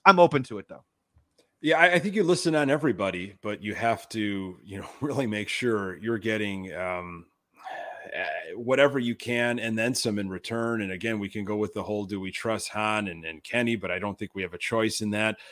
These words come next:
Speaker 2: I have followed this team, especially over the last couple of years, like my life has depended on it. I have hung on every single inning. I have
Speaker 1: Mm-hmm.
Speaker 2: read every single article I can get my hands on.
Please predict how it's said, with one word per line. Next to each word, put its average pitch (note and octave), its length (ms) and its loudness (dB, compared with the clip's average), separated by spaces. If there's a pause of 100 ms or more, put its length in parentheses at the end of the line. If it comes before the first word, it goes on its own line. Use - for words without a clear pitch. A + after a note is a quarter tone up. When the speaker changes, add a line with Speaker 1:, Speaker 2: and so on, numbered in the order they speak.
(340)
Speaker 2:
I D#3+ 140 8
have F#3+ 200 4
followed C#3 480 6
this A#2+ 240 2
team, F#2 520 -4
especially C#3 480 0
over G2+ 180 0
the F#2 100 -6
last G2 380 0
couple F#2+ 240 -10
of F2 80 -16
years, F2+ 400 -8
like G#2+ 220 -4
my G2+ 240 0
life A2 680 2
has A#2 260 -2
depended G#2+ 760 -2
on D2+ 180 -2
it. C#2+ 140 -16 (140)
I A#2 120 2
have A2+ 220 0
hung C3 340 2
on A#2+ 340 2
every C#3 300 2
single C3+ 460 0
inning. G2 320 -6 (300)
I A#2+ 120 4
have A#2+ 140 8
Speaker 1:
Mm-hmm. A2+ 100 -8
Speaker 2:
read B2 340 6
every C#3+ 300 4
single C3+ 380 2
article A#2 420 2
I G#2 80 0
can G#2+ 160 -8
get G#2 180 -6
my G2+ 160 -2
hands G2+ 400 -4
on. F#2+ 220 -6